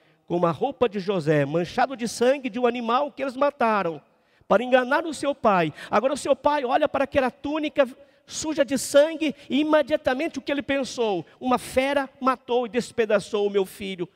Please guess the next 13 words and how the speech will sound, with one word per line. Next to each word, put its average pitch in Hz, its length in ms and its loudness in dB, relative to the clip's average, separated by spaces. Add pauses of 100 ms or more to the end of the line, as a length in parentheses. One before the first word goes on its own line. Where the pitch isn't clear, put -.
(120)
o 226 80 -4
meu 190 200 4
filho 170 320 0
amado." 139 520 -4 (500)
Imagina 185 640 0 (360)
que 254 100 2
pancada 226 840 2
foi 190 320 0
essa 160 260 0
em 147 60 -2
Jacó, 147 480 -2
meu 135 120 -2
irmão. 135 380 -8